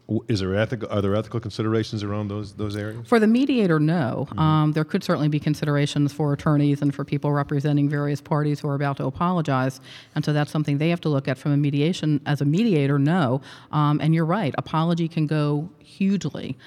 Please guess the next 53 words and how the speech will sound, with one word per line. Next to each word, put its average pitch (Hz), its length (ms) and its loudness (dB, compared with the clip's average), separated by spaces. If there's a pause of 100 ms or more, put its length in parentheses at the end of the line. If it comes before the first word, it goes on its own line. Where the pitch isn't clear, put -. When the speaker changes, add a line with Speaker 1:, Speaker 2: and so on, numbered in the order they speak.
(200)
Speaker 2:
um, 147 380 2
can 160 120 -2
go 156 80 4
over 156 140 2
hugely 190 380 -2
with 143 160 -2
a - 20 -8
party 147 380 -2
who 147 200 -2
feels 147 340 -4
that 147 100 -6
they've 139 180 -2
been 139 140 -2
wronged, 147 420 0
and 147 140 0
oftentimes 156 640 -2
can 147 140 -2
break 156 260 -2
an 151 80 2
impasse - 500 -2 (320)
that's 151 160 -2
been 156 140 -2
going 147 260 2
on 147 220 2
because 156 200 -2
now 156 220 2
they're 170 160 0
feeling 156 400 0
like 147 160 0
somebody 151 320 -2
has 147 140 -2
heard 147 260 2
me, 143 180 2 (220)
somebody 156 340 -2
understands 147 580 0
I've 143 180 -2
been 143 140 -2
hurt, 143 360 -2 (300)
um, 147 180 2
and 151 140 -2
somebody 151 420 0
is 143 140 -2
acknowledging 147 640 0
my 139 160 0
pain, 151 640 0
and 147 220 2
that's 147 300 -2
a - 20 -6
human 156 380 0
need 151 260 0
to 139 60 -6
be 139 100 -4
heard, 147 400 -2